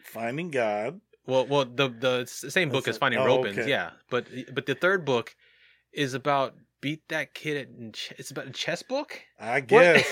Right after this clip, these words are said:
Speaker 2: <laughs> Why even put that in the story?
Speaker 1: I don't know,
Speaker 2: Go
Speaker 1: but
Speaker 2: on, I'm
Speaker 1: anyway,
Speaker 2: sorry. Go
Speaker 1: it's
Speaker 2: on,
Speaker 1: all
Speaker 2: yeah.
Speaker 1: good. Anyway, it,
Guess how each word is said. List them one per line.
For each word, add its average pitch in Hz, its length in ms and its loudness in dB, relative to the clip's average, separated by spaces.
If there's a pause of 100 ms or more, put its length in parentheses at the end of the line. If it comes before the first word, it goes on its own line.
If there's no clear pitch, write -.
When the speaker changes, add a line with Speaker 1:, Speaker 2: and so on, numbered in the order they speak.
Speaker 2:
<laughs> 196 340 0
Why 180 220 2
even 208 200 0
put 190 220 -4
that 180 180 0
in 156 120 -4
the 147 40 -12
story? 165 300 -2 (320)
Speaker 1:
I 120 220 8
don't 139 340 2
know, 139 140 4 (120)
Speaker 2:
Go - 80 -
Speaker 1:
but 127 60 4
Speaker 2:
on, 120 60 4
I'm 151 120 6
Speaker 1:
anyway, 143 200 2
Speaker 2:
sorry. 123 180 6
Go 147 140 -4
Speaker 1:
it's 123 180 -2
Speaker 2:
on, 139 40 2
Speaker 1:
all 139 220 4
Speaker 2:
yeah. 131 60 -4
Speaker 1:
good. 127 260 2 (680)
Anyway, 139 400 0
it, 127 200 -10